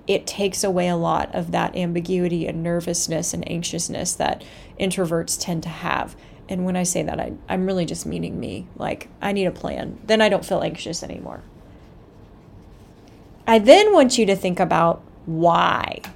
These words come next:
And what does this mean? Why would you network? No, no, no. If you're going to an event,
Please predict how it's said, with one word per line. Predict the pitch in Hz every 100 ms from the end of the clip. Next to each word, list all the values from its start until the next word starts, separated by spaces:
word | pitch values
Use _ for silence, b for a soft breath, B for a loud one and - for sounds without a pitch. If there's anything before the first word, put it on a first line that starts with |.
| - - - - - - - - - - - B B B -
And | 220 202 -
what | 214 254
does | 254
this | 202 180 170
mean? | 160 156 165
Why | 185 196
would | 214 185
you | 190 180
network? | 180 185 226 226 196
No, | 196
no, | 185 170
no. | 165 - - B B B B - - - - - - -
If | 294 311
you're | 339
going | 285 254 240
to | 233
an | 220
event, | 190 160 170 -